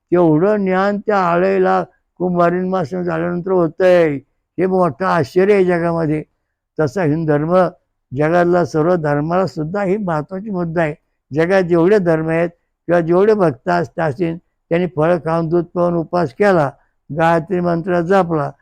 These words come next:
तर त्यांना हा स्वानुभव आल्याशिवाय राहत नाही. परमेश्वराचं संपूर्ण ज्ञान आपल्याकडे यावा अशी इच्छा असन,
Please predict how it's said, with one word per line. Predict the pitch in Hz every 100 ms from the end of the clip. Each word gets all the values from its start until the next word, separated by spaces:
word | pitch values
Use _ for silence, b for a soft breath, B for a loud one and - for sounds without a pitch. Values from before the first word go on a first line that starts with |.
| _ _ 165
तर | 165
त्यांना | 180 165 170
हा | 185 175 196
स्वानुभव | - 156 139 151 180
आल्याशिवाय | 170 156 156 170 180
राहत | 196 160 -
नाही. | 180 147 - _ _ _ _ -
परमेश्वराचं | 170 175 208 233 180 190 185 214
संपूर्ण | 170 185 180 175 226 240
ज्ञान | 240
आपल्याकडे | 226 220 247 220 220
यावा | 208 196 196
अशी | 151 185 185
इच्छा | 180 - 165
असन, | 147 - 185 170